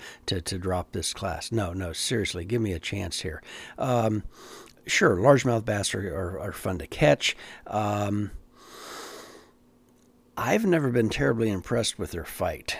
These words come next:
Um, you, you, you catch 'em, there, there's really typically a very explosive attack. Uh, I know that that's, that's incredibly thr-, thrilling, and then they, they, they fight, uh, you know, um,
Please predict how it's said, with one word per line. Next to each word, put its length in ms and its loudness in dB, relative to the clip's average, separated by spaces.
Um, 720 -4
you, 100 -4
you, 260 -6
you 520 -10
catch 320 2
'em, 220 4
there, 180 2
there's 260 -4
really 840 4
typically 440 2
a 60 2
very 320 2
explosive 640 -2
attack. 580 -4
Uh, 220 -6
I 60 -4
know 180 0
that 160 -6
that's, 280 -2
that's 300 -4
incredibly 480 -4
thr-, 300 -4
thrilling, 640 2
and 640 -2
then 180 2
they, 400 0
they, 300 -2
they 180 -4
fight, 380 0
uh, 20 -2
you 280 -4
know, 280 -8
um, 600 -6